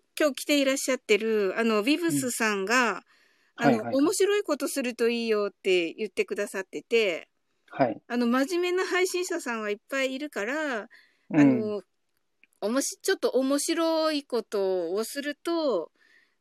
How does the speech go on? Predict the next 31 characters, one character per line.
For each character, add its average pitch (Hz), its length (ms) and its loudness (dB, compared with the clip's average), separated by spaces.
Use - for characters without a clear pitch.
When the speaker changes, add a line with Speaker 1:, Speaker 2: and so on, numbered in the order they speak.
Speaker 1:
あ 226 60 0
の、 202 260 -2
い 247 180 -2
い - 40 -6
か 190 180 2
ら、 185 140 0
あ 196 100 -4
の、 196 120 -4
み 226 160 -2
ん 254 60 0
な 247 120 -2
が 220 100 -6
聞 - 160 -10
い - 40 -14
て 226 80 -4
く 233 120 -2
れ 220 120 2
る 208 80 -4
か 185 160 -4
ら 247 160 0
っ 269 80 -6
て - 100 -8
い 196 80 -4
う 185 60 -8
こ 180 140 -12
と 165 160 -18
で、 233 140 4
Speaker 2:
は 139 80 6
い、 - 120 -2
は - 80 -6
い。 - 80 -8